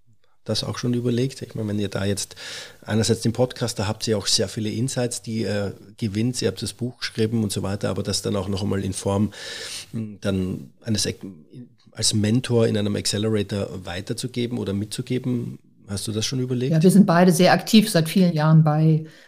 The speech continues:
Speaker 2: Acceleratoren. Also hier in Hamburg, ähm,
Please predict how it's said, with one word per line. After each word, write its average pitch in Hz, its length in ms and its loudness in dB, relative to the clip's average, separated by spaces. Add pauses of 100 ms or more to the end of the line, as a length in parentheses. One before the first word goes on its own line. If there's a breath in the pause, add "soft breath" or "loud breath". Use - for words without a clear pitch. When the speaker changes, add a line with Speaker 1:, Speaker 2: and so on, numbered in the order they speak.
(120 loud breath)
Speaker 2:
Acceleratoren. 139 1080 -2
Also 160 200 -2
hier 156 320 2
in 139 640 -2
Hamburg, 185 560 6
ähm, 156 500 6